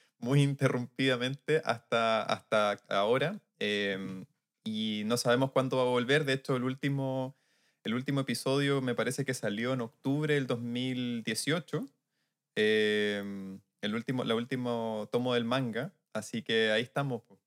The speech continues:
Nos tiene colgado esperando. Pero es una historia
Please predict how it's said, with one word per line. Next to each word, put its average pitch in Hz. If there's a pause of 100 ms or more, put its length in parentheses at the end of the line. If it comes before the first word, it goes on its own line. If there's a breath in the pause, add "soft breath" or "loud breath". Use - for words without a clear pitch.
Nos 104
tiene 117
colgado 117
esperando. 101 (880 loud breath)
Pero 123
es 135
una 170
historia 175